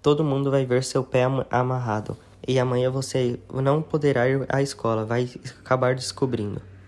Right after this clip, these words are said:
"Eu vou à escola sim, calço os sapatos até a esquina, depois é mais fácil." "Você precisa ir se deitar e ficar com o pé bem esticado, senão isso vai dar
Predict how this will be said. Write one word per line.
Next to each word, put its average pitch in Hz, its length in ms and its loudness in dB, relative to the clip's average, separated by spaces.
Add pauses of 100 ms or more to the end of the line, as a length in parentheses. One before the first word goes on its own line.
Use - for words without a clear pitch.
(680)
"Eu 131 120 2
vou 139 240 2
à 147 60 2
escola 131 480 2
sim, 113 300 -4
calço 123 280 0
os 123 40 -8
sapatos 127 420 0
até 131 200 0
a 139 40 2
esquina, 139 500 -4
depois 135 400 0
é 139 40 0
mais 127 240 -2
fácil." - 460 -2 (840)
"Você 127 300 -2
precisa 143 540 0
ir 135 120 0
se 156 140 -4
deitar 139 400 0
e 139 60 0
ficar 135 340 0
com 139 160 -2
o 135 40 -2
pé 127 180 0
bem 123 200 -2
esticado, 117 600 -4
senão 120 360 -2
isso 127 220 -6
vai 131 140 2
dar 110 260 -2